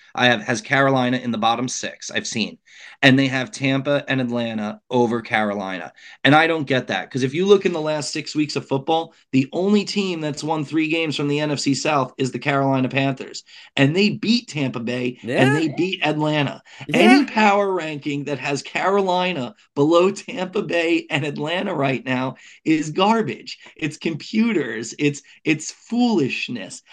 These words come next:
Speaker 1: And
Speaker 2: Fight
Speaker 1: that's
Speaker 2: the
Speaker 1: how you know
Speaker 2: computers,
Speaker 1: people
Speaker 2: everyone. Yes.
Speaker 1: It, it's how you know that, like, people aren't paying attention to the games and they're just looking at score sheets. I'm telling, and this is why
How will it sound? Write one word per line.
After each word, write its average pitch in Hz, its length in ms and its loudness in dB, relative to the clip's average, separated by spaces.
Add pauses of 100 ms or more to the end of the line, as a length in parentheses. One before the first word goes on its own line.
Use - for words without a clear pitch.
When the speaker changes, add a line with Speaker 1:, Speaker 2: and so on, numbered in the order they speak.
(140)
Speaker 1:
And 139 80 6
Speaker 2:
Fight 214 100 6
Speaker 1:
that's 202 160 2
Speaker 2:
the 202 80 2
Speaker 1:
how - 60 4
you 170 100 0
know 165 80 6
Speaker 2:
computers, 165 260 2
Speaker 1:
people 117 140 2
Speaker 2:
everyone. 113 500 -4 (140)
Yes. 190 420 2
Speaker 1:
It, - 140 2 (520)
it's 156 180 6
how 214 200 4
you 233 180 2
know 208 280 4
that, 180 200 -8
like, 175 180 -4
people 165 280 -4
aren't 156 200 -2
paying 147 240 -2
attention 143 380 -4
to 143 60 -2
the 135 100 -2
games 135 380 0
and 131 80 0
they're 127 80 0
just 131 220 -2
looking 131 260 -2
at 123 100 -4
score 123 280 -2
sheets. 120 320 -4 (300)
I'm 143 180 4
telling, 143 260 2
and 147 160 2
this 180 160 0
is 160 160 2
why 135 500 0